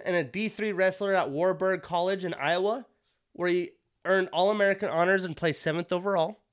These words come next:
He got into M M A by working with Dan Ige,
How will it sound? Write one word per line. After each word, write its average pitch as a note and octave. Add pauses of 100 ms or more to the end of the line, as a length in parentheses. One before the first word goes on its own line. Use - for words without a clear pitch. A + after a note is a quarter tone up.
(1120)
He E3+
got G#3
into G#3
M G3+
M G3+
A G3+
by F#3
working F3+
with E3+
Dan E3
Ige, G3+